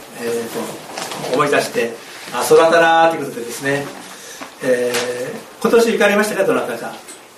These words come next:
どなたも行ってらっしゃらない？はい。えー、今年もね、見事に咲いているようですね。はい。えー、素晴らしい秋の季節になりました。感謝します。えー、今日はですね、ローマ人の手紙の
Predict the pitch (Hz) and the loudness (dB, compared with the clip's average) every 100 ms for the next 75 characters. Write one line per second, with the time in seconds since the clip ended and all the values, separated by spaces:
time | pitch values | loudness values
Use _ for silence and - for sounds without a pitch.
0 | - - - - - 151 147 151 139 139 | -20 -20 -20 -20 -2 2 4 2 4 2
1 | - 120 123 - - - - - 131 127 | 4 2 2 0 -2 -14 -20 -14 -2 0
2 | 120 117 - - - - - 131 117 120 | 0 -4 -12 -20 -20 -20 -8 -2 0 0
3 | 117 117 151 135 123 151 170 151 143 156 | -2 0 0 0 2 4 4 2 2 2
4 | 139 143 143 143 120 113 123 170 165 - | 2 0 0 0 -2 -2 2 2 2 -8
5 | - - - - 143 117 - - - - | -20 -20 -20 -16 -14 -14 -18 -20 -20 -20
6 | - - 123 117 117 110 135 147 - 139 | -16 -6 0 0 0 -2 2 2 2 0
7 | 127 131 123 - 120 123 123 131 139 - | 0 0 -4 -4 -6 -4 -4 -2 -2 0
8 | 143 - - 117 113 113 117 123 123 - | 0 -2 -10 -10 -10 -10 -8 -6 -8 -12
9 | - - - - - - - - 156 156 | -18 -20 -18 -16 -16 -16 -18 0 6 8
10 | 151 143 139 127 - - - - 254 - | 8 4 4 2 0 -8 -10 4 6 6
11 | - - 143 139 139 - - 156 190 233 | 4 -2 -4 -4 -6 -14 -8 2 4 6
12 | 226 170 156 151 131 131 160 156 156 | 4 0 0 2 2 4 4 4 2